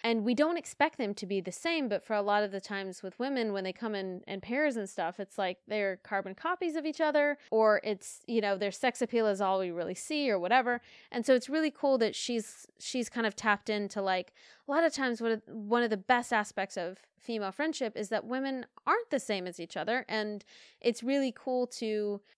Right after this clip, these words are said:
look at your friend and be like, Ah, "You're so cool," and then be like, "No, you're so cool," and you kind of, like, bring out the best in each other.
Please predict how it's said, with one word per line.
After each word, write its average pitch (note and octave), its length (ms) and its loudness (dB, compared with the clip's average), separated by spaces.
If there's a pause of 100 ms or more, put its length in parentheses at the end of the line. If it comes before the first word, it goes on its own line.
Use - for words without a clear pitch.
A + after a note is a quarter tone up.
look C4 200 8
at C4 80 4
your A3 120 -2
friend A#3+ 200 0
and A3 120 2
be G3+ 100 -2
like, G#3+ 220 -4
Ah, - 160 -12 (380)
"You're D4 140 4
so C4 180 2
cool," F3 240 -2
and F3+ 100 -6
then G#3 120 0
be G#3 80 2
like, G3 180 0
"No, B3+ 240 0
you're E4 240 2
so C4+ 160 -2
cool," G3+ 160 -2
and G3 140 -4
you G#3 80 -6
kind A#3+ 180 -4
of, G#3+ 80 -4
like, G3 220 0
bring A3 200 2
out G3+ 140 0
the G3 60 -4
best G#3 280 2
in G3 100 -4
each F3 160 -8
other. F3+ 280 -4